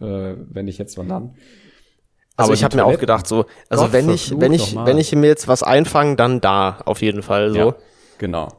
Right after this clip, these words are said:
Speaker 1: Weil ansonsten
Speaker 2: Auf, auf jeden Fall.
Speaker 1: beim Möbelkauf
Speaker 2: Ja,
Speaker 1: holst du
Speaker 2: nee.
Speaker 1: ja kein covid oder so.
Speaker 2: Hm, das stimmt. Aber ey, guck mal, damals im März, wo ich Corona hatte,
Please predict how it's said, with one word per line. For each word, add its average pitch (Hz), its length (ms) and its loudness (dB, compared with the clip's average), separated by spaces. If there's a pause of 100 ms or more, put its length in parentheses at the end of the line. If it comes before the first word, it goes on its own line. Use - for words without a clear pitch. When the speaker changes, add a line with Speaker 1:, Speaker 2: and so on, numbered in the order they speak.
(120)
Speaker 1:
Weil 98 180 0
ansonsten 117 520 -4
Speaker 2:
Auf, - 160 -4
auf 139 160 -2
jeden 147 160 2
Fall. 131 320 2 (380)
Speaker 1:
beim 101 160 0
Möbelkauf 123 460 2
Speaker 2:
Ja, - 40 -8
Speaker 1:
holst 131 200 0
du 107 40 0
Speaker 2:
nee. 95 60 0
Speaker 1:
ja 90 180 -6
kein 92 180 -8
covid 95 340 -8
oder 95 180 -8
so. 98 220 -12 (880)
Speaker 2:
Hm, 104 180 0
das 107 140 0
stimmt. - 280 -4
Aber - 280 0
ey, 131 240 2 (180)
guck - 160 -2
mal, 107 180 0 (380)
damals 131 420 2
im 127 240 -2
März, 120 400 2
wo 123 80 2
ich 123 140 -2
Corona 123 380 0
hatte, 131 340 0